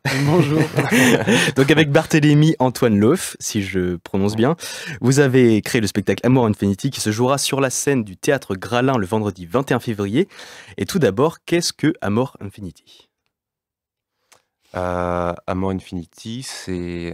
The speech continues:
Speaker 3: un chœur de huit voix, donc qui est le Macadam Ensemble, qui est dirigé par Étienne Ferchaud. Euh, moi aux guitares, euh, une guitare huit cordes, qui est, euh, une guitare de luthier, d'un luthier qui s'appelle Cyril Guérin,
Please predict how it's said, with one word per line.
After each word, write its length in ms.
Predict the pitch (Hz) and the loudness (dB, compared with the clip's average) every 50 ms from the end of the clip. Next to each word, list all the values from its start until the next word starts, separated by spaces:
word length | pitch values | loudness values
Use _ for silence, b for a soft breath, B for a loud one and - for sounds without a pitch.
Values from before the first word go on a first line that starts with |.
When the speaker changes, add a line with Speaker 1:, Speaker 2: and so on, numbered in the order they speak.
| - | -10
Speaker 3:
un 180 | - 87 85 87 | -10 -10 -12 -12
chœur 300 | _ - - 101 95 92 | _ -12 -10 -10 -10 -8
de 80 | 92 | -10
huit 240 | 87 85 92 98 107 | -12 -10 -10 -10 -10
voix, 380 | 98 87 87 90 92 104 139 165 _ _ _ _ _ _ _ _ - | -10 -8 -6 -4 -4 -4 -6 -12 _ _ _ _ _ _ _ _ -20
donc 100 | - 87 | -20 -20
qui 160 | 82 - - - | _ -20 -20 -18
est 60 | 85 | -16
le 80 | 85 | -12
Macadam 400 | 85 87 90 - 95 87 90 90 | -10 -10 -10 -10 -10 -10 -10 -10
Ensemble, 340 | 85 85 - - 92 101 123 | -10 -12 -12 -12 -14 -14 -14
qui 160 | 131 - - | -16 -20 -20
est 40 | 82 | -18
dirigé 320 | 85 85 85 85 80 92 87 | -16 -16 -16 -16 -16 -16 -16
par 220 | _ 85 82 80 _ _ | _ -14 -14 -14 _ _
Étienne 440 | 82 85 _ 87 90 104 139 156 143 _ _ _ | -20 -20 _ -20 -18 -18 -18 -20 _ _ _ _
Ferchaud. 380 | 87 - - - 98 113 160 _ _ b b b b b b b b b b b b b b b b b b b b b _ _ _ _ _ - | -20 -20 -16 -16 -16 -18 -18 _ _ b b b b b b b b b b b b b b b b b b b b b _ _ _ _ _ -8
Euh, 680 | 98 90 90 90 90 87 90 90 90 90 90 98 104 - - - - - | -8 -6 -6 -6 -4 -4 -4 -4 -4 -4 -6 -10 -12 -12 -14 -16 -20 -12
moi 360 | _ 101 95 95 101 104 104 104 | _ -6 -2 0 0 0 0 0
aux 220 | 101 98 95 92 87 | 0 0 -2 -4 -4
guitares, 800 | 87 92 92 - _ 104 98 101 127 151 - - - - _ _ _ _ - | -8 -14 -18 -8 _ -2 0 0 -2 -4 -6 -14 -20 -20 _ _ _ _ -16
euh, 180 | 92 92 90 90 | -14 -12 -12 -12
une 180 | 92 95 92 87 | -10 -10 -10 -12
guitare 280 | 92 92 - 98 95 | -12 -8 -4 -4 -2
huit 200 | 95 92 104 104 | -2 -4 -4 -8
cordes, 520 | _ - 107 98 104 123 135 117 101 90 _ _ _ _ _ _ _ | _ -4 -2 0 0 0 -2 -6 -10 -16 _ _ _ _ _ _ _
qui 140 | _ - - | _ -14 -12
est, 80 | 90 87 | -12 -10
euh, 140 | 85 87 85 | -10 -10 -10
une 120 | 87 90 | -10 -12
guitare 280 | 85 90 _ - 92 87 | -12 -10 _ -8 -8 -6
de 100 | 90 87 | -8 -10
luthier, 400 | 87 90 87 - - - 95 104 | -10 -12 -14 -16 -12 -12 -10 -8
d'un 140 | 107 98 | -8 -10
luthier 240 | 90 82 - - 104 | -12 -12 -14 -16 -14
qui 60 | - | -12
s'appelle 220 | - 95 _ 90 82 | -12 -10 _ -10 -10
Cyril 300 | - - - 92 95 92 | -10 -12 -10 -10 -10 -10
Guérin, 360 | 87 92 90 87 87 90 135 | -8 -8 -8 -8 -8 -12 -14